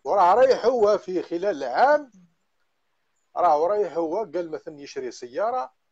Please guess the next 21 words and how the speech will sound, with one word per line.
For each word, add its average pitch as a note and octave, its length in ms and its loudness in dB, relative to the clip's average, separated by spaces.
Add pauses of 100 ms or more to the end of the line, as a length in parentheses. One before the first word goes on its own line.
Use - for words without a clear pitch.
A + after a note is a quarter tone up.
(440)
أو E3 120 0
قال D3 300 -2
مثلًا C#3 360 -12
يشري، B2+ 540 -10
يشري A2+ 260 -12
عتاد B2 400 -8
واحد - 240 -10
آخر A#2+ 200 -10
اللي A#2 160 -8
راهو A2+ 140 -10
راح G#2+ 120 -14
يخدم A2 300 -20
به، C4 220 -6 (680)
وربما F#3+ 400 -4
يفكر - 460 -6 (1120)
هو F3 140 0
أنه F3 300 -6
يعاود A3+ 380 2
يرجع E3+ 300 2
للبلاد D#3+ 500 -2 (440)
ويفتح، - 580 -6